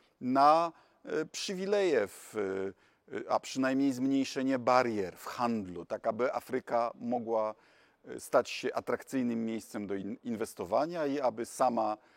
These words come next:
e, nabrała, e, zamożności i aby ludzie nie musieli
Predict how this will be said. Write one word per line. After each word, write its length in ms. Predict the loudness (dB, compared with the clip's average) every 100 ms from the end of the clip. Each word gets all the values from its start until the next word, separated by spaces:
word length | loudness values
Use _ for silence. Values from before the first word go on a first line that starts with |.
| _ _
e, 180 | -8 -4
nabrała, 880 | 0 2 6 6 6 4 0 -4 -10 -18 -14 -10 -8 -10 -12 -14 -16 -18 -16
e, 60 | -4
zamożności 840 | 2 4 2 0 -2 -2 -6 -8
i 140 | -4 0
aby 220 | 0 0
ludzie 280 | -4 -4 -2
nie 120 | -2
musieli 560 | -4 -2 -2 -2 -8